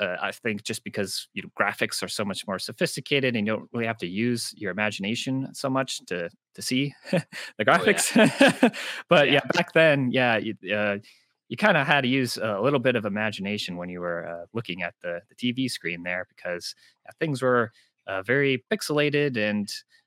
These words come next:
Speaker 1: uh, yeah, not too terribly detailed. But, yeah, I, I'd say just being exposed to games at a young age, uh, you know,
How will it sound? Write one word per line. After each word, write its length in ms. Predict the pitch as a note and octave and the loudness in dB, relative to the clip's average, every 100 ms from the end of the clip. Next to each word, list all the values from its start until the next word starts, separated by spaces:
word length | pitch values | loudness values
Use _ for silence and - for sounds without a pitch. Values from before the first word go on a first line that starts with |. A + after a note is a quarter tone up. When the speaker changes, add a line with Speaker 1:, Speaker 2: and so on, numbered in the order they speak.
| _ | _
Speaker 1:
uh, 380 | G2 F#2 F2+ F2+ E2+ _ _ _ _ _ _ _ | -6 0 2 0 -2 _ _ _ _ _ _ _
yeah, 140 | C#3+ F#2 | -2 2
not 280 | C#3 - | 2 2
too 260 | - F3 C3 _ _ | -2 -2 -2 _ _
terribly 440 | - D#3 B2 B2 G2 | 0 0 2 0 -2
detailed. 720 | C3+ B2+ - F#2 E2 D#2+ - - A#2 | -4 -6 -4 -2 -2 -6 -12 -18 -6
But, 400 | G2 F#2+ - - _ _ _ _ _ _ - | -4 -4 -6 -18 _ _ _ _ _ _ -2
yeah, 520 | D3+ B2+ G2+ F2+ - | 2 4 2 0 -4
I, 40 | D3+ | -6
I'd 120 | C#3+ | -4
say 440 | - D#3 D3 B2+ - - _ _ - | 0 2 2 0 -6 -20 _ _ -2
just 240 | D#3+ - | -2 2
being 220 | D#3 D3+ | 0 2
exposed 600 | C3 - - B2+ B2 - - | 0 -2 2 2 0 -4 -4
to 280 | A2+ A2 | -2 -2
games 460 | G2+ G#2 G#2 G#2 G2+ | -2 -2 0 -2 -4
at 100 | F#2+ | -6
a 60 | F#2+ | -4
young 280 | G2 G2 | -4 -2
age, 540 | F2+ F#2+ F#2+ F2+ - - - | -2 -2 -4 -6 -12 -14 -20
uh, 160 | - - | -20 -18
you 60 | A2+ | -10
know, 240 | G#2 | -10